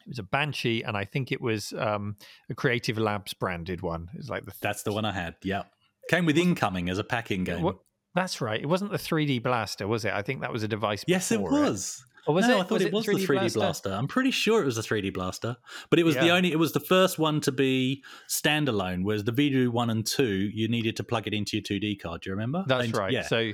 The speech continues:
Speaker 2: Yeah.
Speaker 1: the Banshee was a Voodoo two with a two D card. I think, looking back on it, I think the specs had been cut a little bit compared to having two dedicated cards. And some people say that's not the way to do it if you want to enjoy it in the
Speaker 2: Yeah.
Speaker 1: modern day. I loved it. I loved it. I didn't
Speaker 2: Oh, yeah.
Speaker 1: notice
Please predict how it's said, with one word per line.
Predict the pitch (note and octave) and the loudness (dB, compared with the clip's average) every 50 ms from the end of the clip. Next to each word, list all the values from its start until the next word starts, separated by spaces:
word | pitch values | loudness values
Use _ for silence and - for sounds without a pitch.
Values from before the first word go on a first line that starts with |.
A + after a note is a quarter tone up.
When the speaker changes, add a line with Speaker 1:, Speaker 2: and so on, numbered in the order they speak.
| - - - - - | -8 -12 -12 -6 -4
Speaker 2:
Yeah. | A2 G2+ | -4 0
Speaker 1:
the | F2+ | 2
Banshee | - D#3 D3+ D3 - D3+ | 2 0 0 0 -2 0
was | B2+ A#2+ A#2 | 0 0 0
a | B2 | -2
Voodoo | A#2 C#3 D3+ C#3 C3 A#2+ | 0 0 0 0 0 -2
two | - - - A#2 A2 G#2+ G#2+ B2+ | -2 -2 -2 0 0 -2 -4 -4
with | A#2 A2+ C3 C3 B2 | -2 -2 0 0 0
a | A2+ | -2
two | - - - A2+ G#2 | -4 -2 -2 -2 -2
D | A2 G2+ G2 | -2 -2 -4
card. | - - G#2 F#2+ F#2+ G2 - - - - - - - | -4 -2 -2 -2 -2 -2 -4 -6 -12 -18 -12 -6 -4
I | C3+ | -4
think, | C3+ - G3 G3+ G#3+ G3+ - - - _ - - _ _ _ _ - | -2 0 0 0 0 -2 -8 -14 -16 _ -20 -20 _ _ _ _ -2
looking | C#3+ C#3+ - - C3 A#2+ | -2 0 0 0 0 0
back | C#3+ B2+ - - | 0 -2 -2 0
on | - - | -2 -2
it, | - - | -2 -2
I | C3 B2 | -4 -4
think | - - D#3 E3+ G3 | -2 -4 -6 -6 -6
the | C3 | -8
specs | - - - D3+ - - - | -6 -2 -2 -2 -2 -2 -6
had | - A#2 | -6 -4
been | A#2 A2 G#2+ | -4 -4 -4
cut | - - - - D3 - - | -4 -6 -4 -4 -4 -2 -2
a | C#3 | -4
little | C3 - - D3+ | -4 -4 -4 -2
bit | C3+ F#3 G3 - - | 0 0 -2 -2 -4
compared | - - A#2+ G#2+ - A#2+ A#2+ G#2+ - | -8 -6 -4 -2 -2 -2 -2 -2 -4
to | - - B2+ A2 G#2+ A2 B2 | -4 -4 -2 -2 -2 -4 -4
having | A#2+ A2 A#2 G#2+ A2 G#2 G2+ | -4 -4 -4 -2 -2 -4 -4
two | - - C3 A2 | -4 -4 -4 -2
dedicated | A2 A#2 A2 A#2 G#2 - A#2 A2 G#2+ - A2+ - | -2 -2 -2 -2 -4 -2 -4 -4 -4 -6 -8 -6
cards. | - A2+ A#2 A#2 A2+ - - | -4 -2 -2 -2 -4 -6 -8
And | G2+ F2+ | -10 -8
some | - B2+ A2 | -6 -6 -6
people | G2 A2+ G2+ - A2+ | -6 -6 -6 -6 -6
say | - - G#2+ | -4 -2 -2
that's | G2+ A#2+ B2 - - | -2 -2 -4 -4 -4
not | D3 C3 - | -4 -4 -2
the | C3+ A2+ | -2 -2
way | A#2 A#2 | 0 -2
to | A2 - A2 | -2 -6 -6
do | A2 A#2 A2+ A2+ | -4 -2 -2 -2
it | A#2 A2+ | -2 -4
if | - G#2 - | -6 -10 -10
you | B2 G#2+ | -8 -6
want | G#2 A2 | -6 -4
to | A2 | -4
enjoy | G#2+ G#2+ A2+ A#2 A2 | -6 -6 -4 -4 -4
it | - | -4
in | A2 | -4
the | G2+ F#2 | -4 -4
Speaker 2:
Yeah. | F#2+ G#2 | -4 -4
Speaker 1:
modern | G#2 A2 A2 G#2 | -6 -8 -10 -6
day. | A2 G2+ G#2 G#2 - - - - - - - _ _ _ _ _ _ _ - | -4 -2 -2 -2 -4 -6 -12 -20 -20 -20 -20 _ _ _ _ _ _ _ 0
I | C3+ C#3 | 2 2
loved | C3+ B2 A#2+ A2 - - - | 4 4 2 0 0 -2 -4
it. | F2+ F#2 - - | -4 -4 -4 -2
I | - A#2 | -2 0
loved | A#2+ A#2+ A#2 A2 G#2+ - - | 2 2 2 0 0 -2 -4
it. | G#2+ | -4
I | A2 G2+ | -2 -2
didn't | A2 B2 A#2 F3+ | -4 -2 0 0
Speaker 2:
Oh, | G#3+ G#3+ | 0 2
yeah. | - E3 G3+ | 2 2 0
Speaker 1:
notice | F3+ G#2+ F2 - - - - - | 0 -2 -4 -6 -10 -12 -14 -16